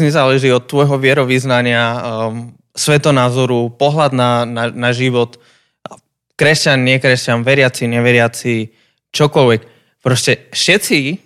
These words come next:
som presvedčený, že všetci v hĺbke duši, a, duše túžime po svete, kde už nebude násilie a vojna a nespravodlivosť, korupcia a zneužívanie detí, proste, a,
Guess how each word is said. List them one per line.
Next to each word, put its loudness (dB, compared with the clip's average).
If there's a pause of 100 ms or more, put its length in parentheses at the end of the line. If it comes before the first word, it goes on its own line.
(300)
som 0
presvedčený, -2
že -2
všetci -4 (120)
v -16 (360)
hĺbke 2
duši, -4 (380)
a, 0
duše -2 (760)
túžime 2
po -4
svete, -2
kde -2
už -6
nebude 0
násilie 0
a -2
vojna 0 (140)
a -6
nespravodlivosť, -2
korupcia 0 (420)
a -4 (880)
zneužívanie 2
detí, 0
proste, -2 (440)
a, -14